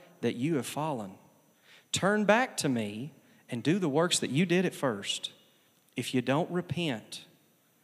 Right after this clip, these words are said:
I will come and remove your lampstand from among the churches." You guys can be seated. I feel it in the room. It's humbling, isn't it?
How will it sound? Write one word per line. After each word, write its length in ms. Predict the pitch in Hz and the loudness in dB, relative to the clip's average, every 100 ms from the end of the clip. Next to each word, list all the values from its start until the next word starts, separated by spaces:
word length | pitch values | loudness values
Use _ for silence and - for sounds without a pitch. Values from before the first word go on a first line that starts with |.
| _ _ - - | _ _ -20 -6
I 80 | 127 | -4
will 160 | 120 | -2
come 320 | 120 139 151 156 | -4 -4 -2 -2
and 140 | 135 | 0
remove 580 | 123 131 113 98 - - - | 0 0 0 -4 -12 -20 -12
your 120 | 117 | -6
lampstand 800 | 117 131 147 139 - 120 107 98 104 _ _ _ | -2 0 0 -2 -4 -6 -8 -12 -18 _ _ _
from 240 | _ - 117 | _ -4 -2
among 540 | 113 113 110 104 - - | 0 -2 -2 -8 -16 -12
the 60 | |
churches." 680 | - - 101 - - - - - _ _ _ _ _ _ | -10 -8 -10 -12 -6 -6 -6 -12 _ _ _ _ _ _
You 100 | 117 | -4
guys 280 | 123 120 113 | 2 2 0
can 100 | 117 | -2
be 120 | 113 | 0
seated. 380 | - 110 104 101 - - - - _ _ _ _ _ _ _ _ _ _ _ _ _ _ _ _ _ _ _ _ _ _ - - _ - - _ _ _ _ _ _ _ - - | 0 -2 -6 -12 -16 -20 -20 -20 _ _ _ _ _ _ _ _ _ _ _ _ _ _ _ _ _ _ _ _ _ _ -20 -20 _ -20 -20 _ _ _ _ _ _ _ -18 -2
I 120 | 131 | 0
feel 260 | - 190 | 4 4
it 100 | 190 | 6
in 120 | 151 131 | 4 2
the 80 | |
room. 280 | 123 151 185 | 2 2 2
It's 120 | 120 - | 0 0
humbling, 480 | 165 185 135 117 | 0 0 0 -2
isn't 240 | 120 113 | -4 -6
it? 100 | 101 | -10